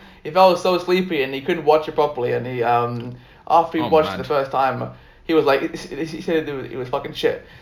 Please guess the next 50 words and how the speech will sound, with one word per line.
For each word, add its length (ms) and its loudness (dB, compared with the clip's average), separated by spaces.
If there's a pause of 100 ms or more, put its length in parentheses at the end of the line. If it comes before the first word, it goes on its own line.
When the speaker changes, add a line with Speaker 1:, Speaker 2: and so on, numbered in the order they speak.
(140)
Speaker 1:
He, 80 -10
he, 140 -4
he, 240 0
Speaker 2:
Oh, 100 -2
Speaker 1:
he 200 -2
Speaker 2:
man. 100 4
Speaker 1:
thought 140 8
it 80 6
was 120 2
boring, 420 8 (120)
and 120 0
then, 240 6
and 80 -8 (320)
then 260 0
finally, 360 6
then 200 -2
when 100 0
he, 560 -4
I 60 -12
think 180 -2
when 120 -2
it 80 -6
came 260 0
out, 480 8 (160)
uh, 160 -2
in 380 -4
December 420 -2
on, 320 2
on 160 -6
Sky 380 2
or 60 2
whatever, 400 0 (240)
he 100 -4
Speaker 2:
Yeah. 200 2
Speaker 1:
rewatched 340 4
it 280 0 (220)
with, 160 0
like, 180 2
a 60 -2
better 320 2
mind, 480 0 (420)
uh, 260 6
and 80 -2
then 220 -2
he 100 -6
loved 280 6
it. 120 -8 (800)
Speaker 2:
Yeah, 260 6
Speaker 1:
Um, 60 4
Speaker 2:
like, 240 -2